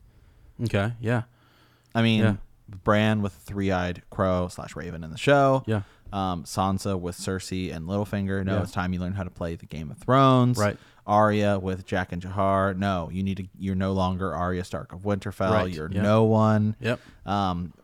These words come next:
Speaker 2: even Robb with Catelyn. "Nope, you're a lord now. You're no longer a little boy."
Speaker 1: Exa-, yep, yep.
Speaker 2: And then Rickon, we don't really know, but, uh,
Speaker 1: Right, and then Jon himself, though.
Speaker 2: Jon, oh, absolutely. "Give up the boy, Jon Snow."
Speaker 1: Exactly. Yep.
Speaker 2: Yeah.
Speaker 1: Yeah, good point. Yeah, they're all kind of forced to, to get out of their comfort zone and,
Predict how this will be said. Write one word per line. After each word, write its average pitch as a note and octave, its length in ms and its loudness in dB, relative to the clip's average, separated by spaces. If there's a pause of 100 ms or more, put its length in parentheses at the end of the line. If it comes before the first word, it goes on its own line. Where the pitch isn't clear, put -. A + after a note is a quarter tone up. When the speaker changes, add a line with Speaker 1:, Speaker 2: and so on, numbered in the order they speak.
Speaker 2:
even G2+ 300 -2
Robb G2 440 6
with F#2 180 -8
Catelyn. G2+ 480 -2
"Nope, G2+ 440 4
you're F#2+ 180 -4
a F#2+ 60 -2
lord G2+ 360 4
now. G2+ 280 4
You're G2 140 -2
no F#2+ 140 0
longer F#2+ 480 0
a E2+ 100 -6
little F#2 240 -4
boy." G#2+ 760 4
Speaker 1:
Exa-, - 200 -2
yep, G#2 240 -4
yep. G#2+ 160 -2
Speaker 2:
And G2+ 80 0
then F#2 280 -2 (880)
Rickon, E2+ 280 -8
we D#2+ 80 -8
don't C#2+ 180 -8
really C#2 180 -10
know, D2+ 340 -8
but, C#2+ 240 -10
uh, - 60 -10
Speaker 1:
Right, A#2+ 140 2
and A#2 100 0
then G#2+ 120 0
Jon A2+ 240 0
himself, G#2 420 -2
though. G#2 120 0
Speaker 2:
Jon, A#2+ 140 10
oh, A#2+ 160 12
absolutely. G#2+ 400 4
"Give G2+ 160 2
up G2 120 0
the F#2 80 -8
boy, F#2+ 240 2
Jon F#2+ 240 -2
Snow." G#2 160 -2
Speaker 1:
Exactly. F#2+ 340 -2 (140)
Yep. G#2 260 -2 (340)
Speaker 2:
Yeah. C#3 100 6
Speaker 1:
Yeah, A#2 60 4
good A#2 160 0
point. C#3+ 280 0
Yeah, A2+ 140 2
they're F#2+ 140 0
all A2 200 4
kind A2+ 200 0
of G#2 60 -2
forced A2 400 -2
to, G#2 160 -4
to G#2 220 -6
get A2 120 0
out G#2+ 60 4
of G2+ 60 0
their G2 100 -2
comfort G#2+ 340 -6
zone G2 300 -2
and, F#2+ 160 -4